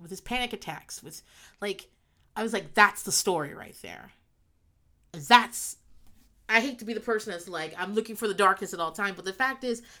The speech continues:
there's darkness everywhere, and pretending like it's not is, like, ridiculous. And once we got there, I was like, "I like this story a lot. I like this story."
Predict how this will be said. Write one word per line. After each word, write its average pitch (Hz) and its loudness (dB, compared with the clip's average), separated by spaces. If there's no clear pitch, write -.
there's 170 -10
darkness 190 -6
everywhere, 170 -8
and 156 -14
pretending 180 -12
like 170 -8
it's - -18
not 175 -4
is, 151 -14
like, 156 -12
ridiculous. - -12
And 165 -12
once 214 0
we 247 -4
got 190 4
there, 208 0
I 202 2
was 185 -4
like, 143 -8
"I 156 -6
like 147 -8
this 151 -16
story - -18
a - -20
lot. - -20
I 160 -6
like 147 -6
this - -16
story." - -18